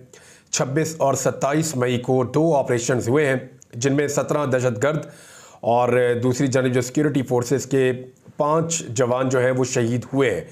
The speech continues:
और लगातार इस किस्म के वाक़यात हो रहे हैं, मुख्तलिफ एरियाज़ में ऑपरेशंस हो रहे हैं और ज़्यादातर खैबर पख्तूनख्वा के इलाकों में हो रहे हैं। और इनको हम साथ साथ आपको रिपोर्ट करते रहेंगे।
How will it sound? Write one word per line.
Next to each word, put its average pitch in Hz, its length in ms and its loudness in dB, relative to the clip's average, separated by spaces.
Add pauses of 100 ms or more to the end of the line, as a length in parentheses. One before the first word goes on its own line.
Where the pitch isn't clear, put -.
(460)
और 123 340 2
लगातार 139 380 0
इस 147 100 0
किस्म 131 240 0
के 139 100 2
वाक़यात 120 400 0
हो 123 80 2
रहे 135 120 2
हैं, 131 60 2
मुख्तलिफ 123 400 -2
एरियाज़ 127 320 0
में 131 100 2
ऑपरेशंस 123 460 0
हो 127 80 2
रहे 147 100 2
हैं 156 60 2
और 143 120 0
ज़्यादातर 156 440 0 (400)
खैबर 160 320 0
पख्तूनख्वा 170 640 0 (100)
के 143 140 2 (100)
इलाकों 127 340 0
में 135 140 2
हो 120 140 2
रहे 117 180 2
हैं। 87 140 -2 (640)
और 123 240 2
इनको 131 420 2
हम 156 80 0
साथ 143 200 -2
साथ 151 200 0
आपको 147 180 0
रिपोर्ट 139 300 0
करते 170 260 0
रहेंगे। 160 240 2